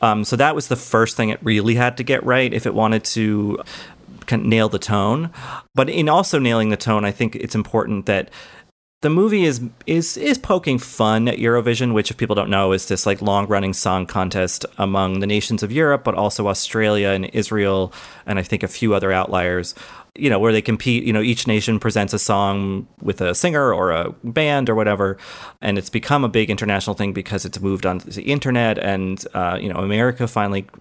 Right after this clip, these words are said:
caught wind of it a few years ago. But, like, abba was on it, you know, the early seventies.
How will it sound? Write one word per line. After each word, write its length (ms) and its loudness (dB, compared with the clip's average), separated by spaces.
caught 260 -2
wind 220 0
of 80 -2
it 80 0
a 20 -4
few 160 -8
years 300 -2
ago. 400 -2
But, 140 0
like, 160 0
abba 260 2
was 160 -2
on 160 -2
it, 100 -8
you 100 -6
know, 220 -6
the 240 -10
early 220 2
seventies. 520 -2